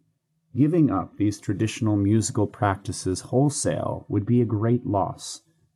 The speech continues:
especially since the church is one of the few places where people still make music together in this way.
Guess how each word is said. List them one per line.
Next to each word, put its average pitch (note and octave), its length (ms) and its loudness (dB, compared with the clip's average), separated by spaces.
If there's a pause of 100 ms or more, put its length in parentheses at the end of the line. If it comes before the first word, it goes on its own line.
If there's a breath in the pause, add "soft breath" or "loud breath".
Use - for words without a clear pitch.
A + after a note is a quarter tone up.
(100)
especially F2+ 680 -2
since - 380 -4
the F#2+ 80 -4
church G#2 500 -4
is G2+ 100 -12
one B2 200 4
of C3 120 2
the B2 60 2
few E3+ 320 -2
places D#3 680 -2 (220 soft breath)
where A2+ 140 2
people D3+ 360 2
still A#2 440 0
make F#2+ 360 2
music F#2+ 420 0
together F2 600 -2
in F2 160 -2
this E2 220 -6
way. G2 340 -4